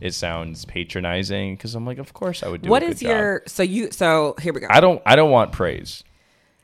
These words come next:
Speaker 2: Okay, so what the hell you want? 'Cause you, <laughs> you, you don't, you don't want a negativity. You don't
Speaker 1: I just
Speaker 2: want
Speaker 1: want
Speaker 2: negativity.
Speaker 1: love.
Speaker 2: You don't want praise. I don't know what you want.
Speaker 1: Actually, can you get my back? You can get a
Speaker 2: I'm
Speaker 1: little
Speaker 2: not
Speaker 1: back.
Speaker 2: about to give you a full back massage during this podcast.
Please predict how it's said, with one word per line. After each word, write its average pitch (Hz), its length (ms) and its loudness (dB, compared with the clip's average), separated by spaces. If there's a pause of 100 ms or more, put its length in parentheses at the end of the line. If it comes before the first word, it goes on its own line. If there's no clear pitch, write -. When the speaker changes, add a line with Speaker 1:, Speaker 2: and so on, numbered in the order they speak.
(120)
Speaker 2:
Okay, 440 220 8
so 392 160 0
what 381 180 0
the 339 80 -2
hell 349 180 2
you 320 140 0
want? 269 300 4
'Cause 254 240 4
you, 247 60 2
<laughs> 240 180 8
you, 277 100 8
you 285 220 6
don't, 233 160 6
you 220 100 2
don't 277 220 10
want 294 240 8
a - 20 -4
negativity. 240 960 0 (840)
You 190 220 -4
don't 208 220 8
Speaker 1:
I - 100 10
just 233 100 6
Speaker 2:
want 208 240 6
Speaker 1:
want 208 220 8
Speaker 2:
negativity. 233 100 4
Speaker 1:
love. 135 560 8
Speaker 2:
You 220 140 -2
don't 208 420 4
want 202 340 4
praise. 185 680 4
I 202 100 4
don't 226 140 2
know 226 100 2
what 220 180 -2
you 226 100 -4
want. 214 360 2 (260)
Speaker 1:
Actually, 120 540 -2
can 127 220 -6
you 139 140 -8
get 135 140 -4
my 98 200 -4
back? 80 460 -4 (120)
You 107 100 -20
can 95 200 -14
get 92 80 2
a - 40 8
Speaker 2:
I'm 294 120 8
Speaker 1:
little 294 140 8
Speaker 2:
not 220 80 4
Speaker 1:
back. 247 80 10
Speaker 2:
about 214 160 8
to 190 40 -8
give 202 140 -4
you 202 100 -2
a 175 80 0
full 185 160 0
back 170 220 0
massage 156 260 -4
during 151 140 -4
this 143 80 -12
podcast. - 400 -4